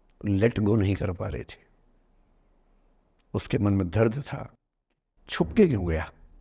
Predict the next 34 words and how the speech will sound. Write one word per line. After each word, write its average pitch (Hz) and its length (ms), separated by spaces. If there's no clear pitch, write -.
बता 98 260
के 107 120
जाता। 113 280
बुद्ध 113 240
ने 117 140
पूछा - 380
पिता 120 300
से 113 140
कि 120 160
यशोधरा 113 380
कहाँ 104 300
है, 95 220
तो - 60
बोले 107 260
कि 123 140
वो 104 420
कह 104 160
रही 127 220
है 139 100
कि 127 160
अगर 107 180
बुद्ध 104 280
मिलना 95 320
चाहेंगे 92 340
तो - 120
खुद 123 160
ही 107 60
मिलने 90 320
आएंगे 98 180
मुझसे, - 360
मैं 120 140
क्यों 110 140
जाऊँगी 92 340
भाई, - 200